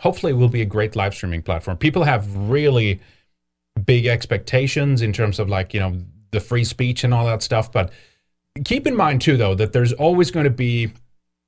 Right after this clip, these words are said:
you'll get the attacks, and, and it's not to, you know, pop the bubble or, or pour, you know, too much cold water right away, but just keep in mind, "Oh, it's on, it's on the blockchain. They can't, they won't be able to censor and stuff." And it's like, well, the, that, that's kind of not how it works either. Like, there has to be,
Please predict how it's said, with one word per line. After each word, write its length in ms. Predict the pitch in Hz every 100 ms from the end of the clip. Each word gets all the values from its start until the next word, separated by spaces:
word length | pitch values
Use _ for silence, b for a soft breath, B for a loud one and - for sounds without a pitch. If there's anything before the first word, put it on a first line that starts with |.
| _ -
you'll 180 | 139 135
get 200 | 123 151
the 80 | 147
attacks, 640 | 135 139 120 110 - - -
and, 200 | 113 117
and 100 | 117
it's 140 | 110
not 160 | 127 120
to, 80 | 117 101
you 120 | 110
know, 80 | 92
pop 260 | - 113
the 80 | -
bubble 300 | 95 95 98
or, 140 | 95
or 260 | 92 104 82
pour, 340 | - 107 95 92
you 120 | 101
know, 80 | 87
too 180 | -
much 180 | 101 92 -
cold 240 | 107 98
water 260 | 92 104 95
right 180 | 95
away, 200 | 87 131
but 140 | 131 104
just 180 | 120 -
keep 120 | 117
in 80 | 120
mind, 220 | 104 98 B B B
"Oh, 80 | 220
it's 100 | 175
on, 140 | 190 139
it's 160 | 165 196
on 120 | 190
the 80 | 151
blockchain. 500 | 180 180 - 170 135
They 80 |
can't, 260 | 127 - 156
they 80 | 139
won't 180 | 165 156
be 100 | 165
able 120 | 156
to 60 |
censor 460 | 135 - 160 156 151
and 100 | 147
stuff." 260 | - 135 -
And 100 | 120
it's 120 | -
like, 160 | 120 -
well, 200 | 131 135
the, 80 | 123 B B B B - _ _ _ _
that, 160 | 180 151
that's 280 | 165 151 143
kind 280 | - 175 175
of 80 |
not 160 | 160 143
how 260 | 123 143 131
it 80 |
works 340 | 117 123 120 -
either. 200 | 120 104
Like, 160 | 98 101
there 120 | 107
has 260 | - 139 -
to 100 | 123
be, 400 | 117 110 107